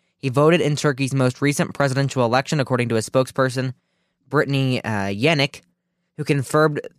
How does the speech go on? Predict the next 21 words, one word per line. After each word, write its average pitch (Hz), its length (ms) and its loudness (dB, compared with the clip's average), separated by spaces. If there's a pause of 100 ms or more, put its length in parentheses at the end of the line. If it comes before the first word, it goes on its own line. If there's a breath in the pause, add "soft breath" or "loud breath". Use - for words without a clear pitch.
confirmed 180 540 2
the 143 100 0
photo's 147 320 4
authenticity. 123 640 -2 (800)
Yannick 151 260 2
defended 170 380 4
Oz's 139 340 2
vote 139 240 4
by 131 140 2
distinguishing 139 520 -2
casting 135 380 -2
a 123 60 0
ballot 127 240 2
from 123 160 -4
being 123 320 -2
actively 123 440 0
engaged 123 460 0
in 123 80 0
the 117 60 0
Turkish 120 340 -4
government. 151 340 0